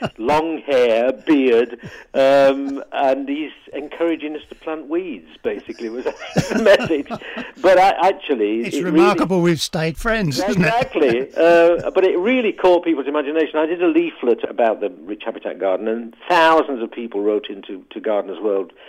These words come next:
Speaker 1: to ask for the leaflet. And we also filmed in my own garden to show what that garden would turn into.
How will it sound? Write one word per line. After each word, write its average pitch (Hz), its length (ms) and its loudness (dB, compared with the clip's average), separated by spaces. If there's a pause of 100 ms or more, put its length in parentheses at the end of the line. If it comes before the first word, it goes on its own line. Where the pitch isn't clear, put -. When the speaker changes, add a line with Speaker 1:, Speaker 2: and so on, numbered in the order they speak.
(200)
Speaker 1:
to 110 120 2
ask 104 240 2
for 98 60 -10
the 92 100 -8
leaflet. 104 540 -6
And 156 360 2 (100)
we 160 180 4
also 170 300 4 (120)
filmed 151 280 4
in 135 100 0
my 139 160 6
own 151 320 6
garden 87 540 0 (160)
to - 40 -10
show 123 320 4
what 120 320 2 (880)
that 117 280 2
garden 110 460 4
would 107 200 0
turn 104 280 2
into. 110 460 -2